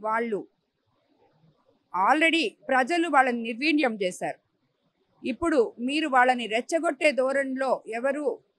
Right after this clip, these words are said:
ఏ పనులు చేయకూడదు అని చెప్పి నేను తెలుగుదేశం నాయకులకు కానీ, కార్యకర్తలకు కానీ పిలుపునిచ్చాను. ఏదైనా మీకు కావాల్సిన పని మీరు చేసుకోండి. ప్రభుత్వం వచ్చింది,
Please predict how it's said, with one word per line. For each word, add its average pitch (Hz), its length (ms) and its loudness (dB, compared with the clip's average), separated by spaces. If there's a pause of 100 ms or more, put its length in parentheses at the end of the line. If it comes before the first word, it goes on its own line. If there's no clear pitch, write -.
(600)
ఏ 262 400 2 (560)
పనులు 262 260 0
చేయకూడదు 269 580 0
అని 262 140 0
చెప్పి 226 280 -8
నేను 214 440 -8
తెలుగుదేశం 240 560 -4
నాయకులకు 254 440 -2
కానీ, 262 340 0 (480)
కార్యకర్తలకు 262 680 0
కానీ 247 360 -2 (420)
పిలుపునిచ్చాను. 214 680 -6 (480)
ఏదైనా 294 460 2
మీకు 269 360 -2
కావాల్సిన 320 460 0
పని 302 220 0
మీరు 269 300 -2
చేసుకోండి. 226 400 -4
ప్రభుత్వం 262 540 -4
వచ్చింది, 269 520 -4